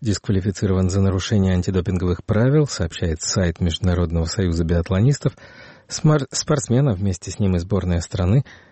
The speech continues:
лишены золота за эстафету на Олимпийских играх в Сочи. После этого решения сборная потеряла первое место в неофициальном командном зачёте, пропустив вперёд Норвегию и Канаду.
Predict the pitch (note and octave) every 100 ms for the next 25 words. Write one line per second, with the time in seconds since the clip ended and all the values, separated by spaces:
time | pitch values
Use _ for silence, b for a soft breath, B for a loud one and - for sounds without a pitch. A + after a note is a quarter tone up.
0 | B B2+ C#3 C3+ D3 D3+ C#3+ G2+ G#2+ A2
1 | G#2+ A2 G2 F2+ B2 A#2+ - F#2 - A#2
2 | - G2 F2+ A#2+ - - F#2 E2+ G#2 F#2
3 | - G2 - - G2 F#2+ F2+ - - -
4 | - - - F#2+ F2 F2 - B B B
5 | B B - G#2 - G#2 F#2+ F#2+ G2 D3+
6 | D#3 D3+ A2+ A#2+ C3+ C#3 C3+ B2 A#2 G2+
7 | G2 F#2 F#2+ F#2 F2 F2+ G#2 - G2 F2+
8 | E2+ - G#2 A2 G#2+ - F2 F2+ E2 E2
9 | D#2+ E2 - C3 - A#2 A#2 - - -
10 | F#2+ - - F2+ F2+ F#2 E2 F2+ E2+ F2
11 | E2+ - G2+ G#2+ G2+ D2+ D#2